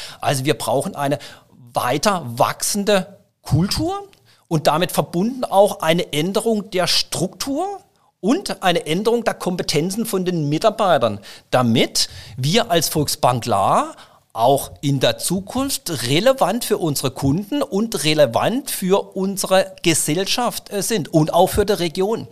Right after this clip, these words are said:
Also es hängt da sehr, sehr vieles dran. Und nochmal, jetzt komme ich zurück. Ich brauche das Thema Run the Bank. Die muss funktionieren. Da kommt das Thema Regulatorik, da kommt Compliance, da kommt Geldwäsche. Ähm, da führt kein Weg dran vorbei.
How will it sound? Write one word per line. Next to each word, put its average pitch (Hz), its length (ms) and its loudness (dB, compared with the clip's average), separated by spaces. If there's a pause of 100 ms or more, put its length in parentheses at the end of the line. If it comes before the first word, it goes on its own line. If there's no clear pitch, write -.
(400)
Also 156 180 2
es 151 100 -2
hängt 190 180 2
da 175 160 4 (220)
sehr, 214 320 0
sehr 208 160 6
vieles 170 360 0
dran. 175 380 0 (320)
Und 143 80 0
nochmal, 180 200 4
jetzt 151 120 0
komme - 160 2
ich - 80 0
zurück. 160 320 0 (440)
Ich - 200 -2 (160)
brauche 143 300 2
das - 180 0
Thema 131 480 2
Run 104 220 -2
the 139 60 2
Bank. 120 360 -2 (220)
Die 127 80 -4
muss 127 160 0
funktionieren. 120 720 0 (220)
Da 101 100 -10
kommt 123 220 -6
das 127 80 -4
Thema 117 300 2
Regulatorik, 135 720 4
da 131 120 6
kommt 127 240 0
Compliance, 123 500 0
da 131 140 4
kommt 127 240 -2
Geldwäsche. 113 520 0 (460)
Ähm, 123 460 2
da 107 140 2
führt - 260 -2
kein 127 160 2
Weg 120 180 0
dran 120 220 0
vorbei. 110 420 0